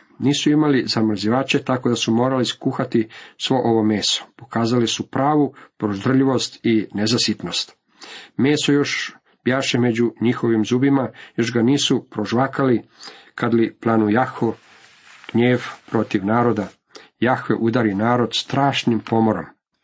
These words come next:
Ono se mjesto prozva Kibrot Hatava, jer su ondje pokopali one koji se bjahu polakomili. Iz Kibrot Hatave narod se zaputi u Haserot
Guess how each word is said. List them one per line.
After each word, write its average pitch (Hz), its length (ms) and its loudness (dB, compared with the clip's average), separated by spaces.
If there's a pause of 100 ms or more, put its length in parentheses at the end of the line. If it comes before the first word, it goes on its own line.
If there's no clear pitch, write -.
(520)
Ono 123 200 2
se 117 400 0
mjesto 107 440 -2 (300)
prozva 110 420 0 (160)
Kibrot 139 500 -2 (240)
Hatava, 117 560 0 (640)
jer 120 200 2
su - 300 0
ondje 151 460 2 (160)
pokopali 113 680 0
one 143 360 2
koji 110 480 0
se - 200 -4
bjahu 107 600 -2 (420)
polakomili. 90 640 -4 (1600)
Iz 107 320 0
Kibrot - 460 -2 (100)
Hatave 127 640 0
narod 120 420 2
se 107 200 0 (320)
zaputi 113 640 0
u 107 140 0
Haserot - 600 -2